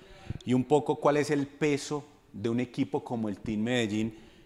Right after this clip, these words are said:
que en carreras como Vuelta a Colombia, Clásico R C N, que son las más importantes del país,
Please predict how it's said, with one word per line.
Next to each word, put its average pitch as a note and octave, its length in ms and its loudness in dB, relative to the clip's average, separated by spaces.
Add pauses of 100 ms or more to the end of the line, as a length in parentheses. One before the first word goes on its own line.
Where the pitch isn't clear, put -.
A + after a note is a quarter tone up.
(360)
que A#2 100 -2
en A2 80 0
carreras A2 440 0
como G#2+ 220 -2
Vuelta G2+ 260 -2
a - 40 -10
Colombia, G2+ 440 -2
Clásico A2 420 -4
R G#2+ 160 0
C G#2+ 120 -2
N, G#2+ 140 -4
que F#2+ 140 -6
son F#2+ 120 -8
las G2 100 -4
más G#2+ 220 -4
importantes F#2+ 580 -6
del F#2 160 -6
país, F2 440 -6